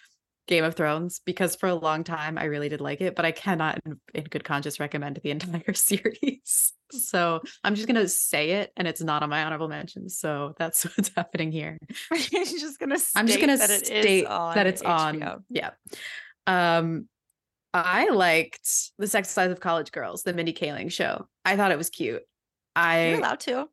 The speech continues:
Speaker 2: You sound like you're defending it, but it's okay.
Speaker 1: Well,
Speaker 2: It's
Speaker 1: I
Speaker 2: okay
Speaker 1: was,
Speaker 2: that that's on your list.
Speaker 1: I was mainly trying to decide which one to say, which I'm probably just gonna say it anyway. I was gonna <laughs> say Big Little Lies versus <laughs> Sex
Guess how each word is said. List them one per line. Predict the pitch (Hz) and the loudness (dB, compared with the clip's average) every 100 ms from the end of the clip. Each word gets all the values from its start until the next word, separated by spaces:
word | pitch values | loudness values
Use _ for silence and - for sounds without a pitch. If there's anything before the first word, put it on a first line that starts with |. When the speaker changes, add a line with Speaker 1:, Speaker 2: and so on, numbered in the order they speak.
| _ - | _ -10
Speaker 2:
You | 240 | -6
sound | 254 277 | 0 0
like | 302 | 0
you're | 240 | -2
defending | 226 226 226 202 | -4 0 -2 -2
it, | 175 | -8
but | - | -8
it's | 196 - 254 | -8 -8 -6
okay. | 277 185 | -2 2
Speaker 1:
Well, | 214 220 | 6 6
Speaker 2:
It's | |
Speaker 1:
I | 220 | 6
Speaker 2:
okay | 240 | 6
Speaker 1:
was, | 233 | 2
Speaker 2:
that | 226 | -2
that's | 202 202 | -4 -4
on | 180 | -2
your | 175 | -4
list. | 165 214 | -2 4
Speaker 1:
I | 226 | 4
was | 226 | 6
mainly | 208 208 220 | 4 2 0
trying | - 233 220 | -2 -2 0
to | |
decide | 208 196 180 | -2 -2 -2
which | 170 170 - | -2 -6 -4
one | 170 | -6
to | 165 | -4
say, | 165 151 143 - | -2 0 -2 -2
which | 175 180 | 0 0
I'm | - 202 | 2 2
probably | 220 247 302 | 2 0 0
just | - | 0
gonna | 262 | -2
say | 262 | 2
it | 240 | 2
anyway. | 233 269 180 - | 2 2 0 2
I | |
was | 185 | 0
gonna | 202 247 | 2 0
<laughs> | |
say | 240 208 | 0 -4
Big | 190 185 180 | -6 -8 -6
Little | 185 | -4
Lies | 160 151 151 156 - | -2 0 -2 -4 -4
versus | 156 160 - 202 247 233 277 349 | -2 0 0 0 2 2 2 2
<laughs> | - - | 0 0
Sex | 240 - | -2 -2